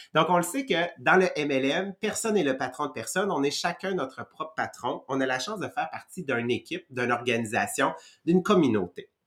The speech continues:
Donc, ici, qu'est-ce qui est le fun, c'est que lorsqu'on démontre ce désir-là d'accompagner, d'aider les gens, qu'est-ce que nous, on va y gagner ? C'est que on va, en fait, briller, au sein de notre organisation. Et les diamants, qu'est-ce qu'on fait ? C'est que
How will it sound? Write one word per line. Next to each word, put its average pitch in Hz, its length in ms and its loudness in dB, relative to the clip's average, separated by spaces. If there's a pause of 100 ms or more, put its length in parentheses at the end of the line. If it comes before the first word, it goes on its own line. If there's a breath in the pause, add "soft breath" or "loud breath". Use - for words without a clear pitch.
(140)
Donc, 151 340 2
ici, 190 280 -2
qu'est-ce 208 180 -2
qui - 80 -2
est 143 40 2
le 131 60 -2
fun, 180 200 -2
c'est 135 180 -6
que 160 220 -2 (280 loud breath)
lorsqu'on 156 380 2
démontre 175 640 4
ce - 140 -4
désir-là 123 500 0
d'accompagner, 127 1000 0
d'aider 135 440 2
les 113 240 0
gens, 107 260 -4 (400 loud breath)
qu'est-ce 285 200 -4
que 175 120 2
nous, 165 200 2
on 165 140 2
va 143 120 0
y 139 80 2
gagner ? 131 320 0
C'est 135 220 -6
que 165 200 -2 (300 loud breath)
on 151 160 2
va, 196 320 4
en - 40 -2
fait, 185 300 -2 (160)
briller, 139 640 0 (120)
au 143 140 2
sein 156 300 -2
de 147 100 0
notre 123 360 -4
organisation. 120 840 -2 (220)
Et 135 100 0
les 151 140 2
diamants, 151 440 2 (220)
qu'est-ce 214 260 2
qu'on 160 160 -2
fait ? - 280 -4 (260 loud breath)
C'est 190 200 2
que 185 260 0